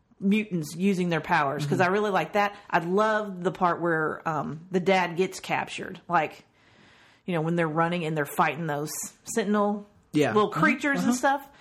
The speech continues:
Speaker 1: And even though it didn't end the best, but any, you know, they're all kind of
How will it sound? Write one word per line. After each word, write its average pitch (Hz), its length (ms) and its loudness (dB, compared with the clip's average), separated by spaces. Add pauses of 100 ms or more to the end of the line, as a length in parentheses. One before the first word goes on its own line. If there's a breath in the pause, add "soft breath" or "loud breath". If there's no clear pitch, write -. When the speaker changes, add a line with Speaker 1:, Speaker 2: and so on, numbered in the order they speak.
(160 soft breath)
Speaker 1:
And 269 140 0
even 370 200 4
though 233 160 2
it 175 60 -2
didn't 180 280 0
end 220 280 0
the 175 40 -2
best, 185 420 0
but 202 140 0
any, 285 160 -2 (120)
you 202 120 0
know, 156 140 2
they're 170 180 4
all 214 300 2
kind 202 220 0
of 147 240 -2